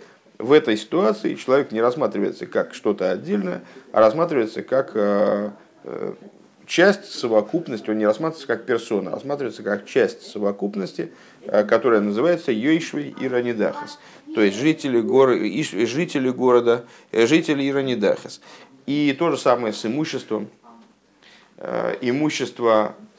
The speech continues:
э, праведников, несмотря на то, что оно принадлежит праведникам, не рассматривается как частное имущество какого-то частного человека, а рассматривается как, э, часть ш-, шлоло, имущества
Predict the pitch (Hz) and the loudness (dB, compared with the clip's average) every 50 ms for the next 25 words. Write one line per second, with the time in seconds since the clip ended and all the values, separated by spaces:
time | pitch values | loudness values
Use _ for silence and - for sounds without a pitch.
0 | _ _ _ _ - - - - - - - 143 156 180 190 175 135 110 104 101 | _ _ _ _ -16 -12 -12 -12 -12 -2 4 8 8 8 8 6 2 -2 -4 -4
1 | - 87 - - - _ _ _ _ _ _ _ _ _ - 104 123 127 113 127 | -6 -8 -14 -14 -18 _ _ _ _ _ _ _ _ _ -8 -4 -4 -4 -2 0
2 | 123 113 110 - 120 127 120 113 104 98 101 - 101 95 - - 95 90 98 92 | 0 0 0 4 4 4 4 4 2 0 0 0 -2 -2 -2 -4 -4 -4 -4 -6
3 | 90 - 104 104 104 101 101 110 110 113 104 104 - 98 90 82 - - - - | -6 -4 -2 -2 0 0 0 -2 -2 -4 -4 -2 0 0 0 0 -2 -6 -10 -8
4 | 92 98 113 127 123 123 123 - 175 190 185 - 135 120 123 117 107 - 110 113 | -6 -2 2 4 4 4 4 2 -2 -4 -2 -2 -2 -2 -2 -4 -4 -4 -4 -4
5 | - - - 147 139 131 135 - - 113 107 107 107 107 110 117 131 139 - - | -6 -2 2 4 4 4 2 -2 -6 -6 -4 -2 -2 -2 -2 -4 -6 -8 -8 -10
6 | 131 - - 131 123 - 104 101 131 135 127 123 - 104 - - 123 117 - 123 | -8 -6 -6 -4 -4 -4 -4 -2 -2 -2 -2 -4 -6 -8 -2 -2 -2 -2 -2 -4
7 | 113 104 - - 107 104 101 98 95 98 - - - - - - - - - 104 | -8 -8 -6 -2 0 0 0 0 -4 -8 -12 -16 -20 -20 -20 -20 -8 -2 2 4
8 | 110 113 - 180 196 196 196 185 175 170 175 170 170 175 147 - 120 123 135 - | 4 4 4 2 -2 -2 0 0 0 0 0 0 -2 -4 -2 2 2 2 2 2
9 | - - - _ _ _ _ _ _ _ - - 104 107 107 101 107 101 107 110 | -4 -12 -20 _ _ _ _ _ _ _ -8 -4 -2 0 0 0 2 0 0 0
10 | 107 107 107 - - - - - - 180 202 202 - - - - - _ _ _ | 0 -2 -2 -4 -6 -8 0 4 6 6 6 4 2 -6 -18 -20 -20 _ _ _
11 | _ _ _ _ - - - - - - 92 - - - - - - 139 135 139 | _ _ _ _ -18 -14 -14 -14 -12 -14 -16 -18 -14 -10 -10 -4 -2 4 4 6
12 | 139 135 120 107 104 - - - _ _ _ _ - - - - - - 104 117 | 6 6 4 4 2 0 -6 -18 _ _ _ _ -20 -20 -20 -14 -6 -4 -2 -2
13 | 135 143 - 151 131 - - 135 131 127 127 123 | -2 -2 -4 -6 -8 -4 2 4 4 4 4 0